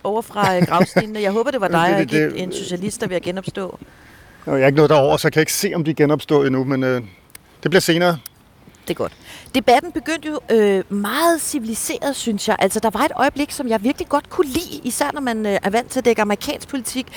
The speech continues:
Speaker 1: Kandidaterne, de bliver nemlig i begyndelsen spurgt til deres konkurrenters svagheder. Det vil de simpelthen ikke svare på. "Det er ikke vores stil i Tyskland", fastslår, øh, Olaf Scholz, altså S P D-kandidaten. Øhm, men den gode tone var jo, øh, selvfølgelig umuligt at holde en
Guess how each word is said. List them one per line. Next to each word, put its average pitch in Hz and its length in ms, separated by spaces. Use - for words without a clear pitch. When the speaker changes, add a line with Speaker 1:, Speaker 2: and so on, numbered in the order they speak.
Speaker 1:
Kandidaterne, 262 600
de 269 80
bliver 277 180
nemlig 254 200
i 254 40
begyndelsen 269 440
spurgt - 320
til - 140
deres 220 180
konkurrenters 214 580
svagheder. 294 520
Det 311 80
vil 339 80
de 330 100
simpelthen 359 280
ikke - 120
svare 190 420
på. 262 240
"Det 294 120
er - 140
ikke 233 300
vores 226 260
stil - 420
i 226 60
Tyskland", - 560
fastslår, - 600
øh, 156 240
Olaf 160 240
Scholz, - 460
altså 156 320
S - 60
P - 80
D-kandidaten. 156 880
Øhm, 143 540
men 190 180
den 190 200
gode 226 360
tone 233 520
var 170 180
jo, 214 300
øh, 156 160
selvfølgelig 240 340
umuligt 214 260
at 175 60
holde 180 180
en 185 80